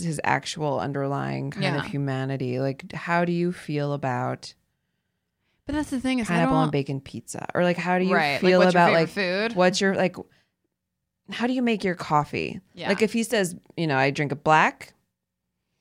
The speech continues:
Speaker 1: like, it's like you understand a little bit more about a human being.
Speaker 2: Yeah.
Speaker 1: Like, I'm very much a cream and sugar type of person, and I feel like that's obvious from my demeanor.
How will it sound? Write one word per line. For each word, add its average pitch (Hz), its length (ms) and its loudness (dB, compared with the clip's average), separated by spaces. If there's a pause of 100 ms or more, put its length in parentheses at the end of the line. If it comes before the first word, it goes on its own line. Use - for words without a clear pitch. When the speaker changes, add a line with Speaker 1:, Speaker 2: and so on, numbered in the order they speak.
(500)
Speaker 1:
like, 185 160 -4
it's - 220 0
like 202 300 0
you 175 360 -2
understand 180 580 2
a 160 60 4
little 160 160 2
bit 139 140 2
more 143 160 0
about 135 200 0
a 139 40 -2
human 127 280 -4
being. - 380 -10 (260)
Speaker 2:
Yeah. 190 280 -6 (160)
Speaker 1:
Like, 185 120 -2
I'm 214 200 4
very 180 300 8
much 165 280 6
a 147 60 0
cream 160 240 0
and 147 100 -4
sugar 127 220 -6
type - 180 -10
of - 140 -18
person, - 400 -10
and 254 100 -8
I 233 80 -4
feel 214 140 -4
like 190 100 -4
that's 175 160 -4
obvious 143 460 -4
from 151 120 -8
my 147 140 -6
demeanor. 165 360 -8